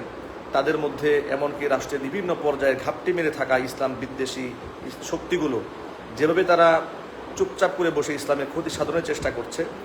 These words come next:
যদি এই মুহূর্তে আমরা উলামায়ে কেরাম ঐক্যবদ্ধ না থাকি, তাহলে এ দেশ, এ রাষ্ট্র, এ দেশের স্বাধীনতা, সার্বভৌমত্ব, এটাকে অক্ষুণ্ণ রাখা, এটা আমাদের জন্য বড়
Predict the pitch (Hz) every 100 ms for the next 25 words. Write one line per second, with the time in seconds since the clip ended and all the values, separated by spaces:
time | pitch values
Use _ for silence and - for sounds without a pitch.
0 | 139 147 151 - 170 170 165 202 - 120
1 | - - - - - 131 139 127 - 151
2 | 180 180 170 156 151 - 151 - - -
3 | 139 127 120 147 135 123 127 139 127 131
4 | 127 131 139 156 135 123 - 143 135 135
5 | 131 143 131 143 147 147 147 147 147 143
6 | 185 175 - 127 98 - - - 131 147
7 | 165 156 147 - 196 185 151 143 131 131
8 | 135 131 135 123 131